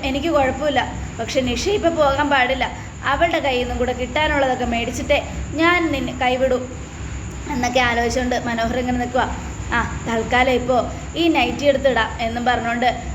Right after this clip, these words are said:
ആ മുറിയിലിരുന്ന് ഒരു നൈറ്റി എടുത്ത് മനോഹർ ഉടുക്കുക. അപ്പോ ഇതേ സമയം വേ-, ഹോട്ടലിൻ്റെ ഉള്ളിൽ നിഷയെ കണ്ടപ്പോൾ സരയു,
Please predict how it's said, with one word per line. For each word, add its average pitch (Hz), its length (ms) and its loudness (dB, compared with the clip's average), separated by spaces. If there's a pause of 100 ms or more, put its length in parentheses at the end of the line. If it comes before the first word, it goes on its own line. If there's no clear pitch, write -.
(120)
ആ 320 140 6
മുറിയിലിരുന്ന് 262 600 2
ഒരു 262 80 2
നൈറ്റി 254 380 0
എടുത്ത് 269 360 2
മനോഹർ 285 420 0
ഉടുക്കുക. 254 360 0 (880)
അപ്പോ 233 240 2 (260)
ഇതേ 302 240 4
സമയം 320 400 2
വേ-, 311 160 4 (260)
ഹോട്ടലിൻ്റെ 302 380 0
ഉള്ളിൽ 311 300 0
നിഷയെ 294 300 0
കണ്ടപ്പോൾ 294 280 0
സരയു, 294 400 2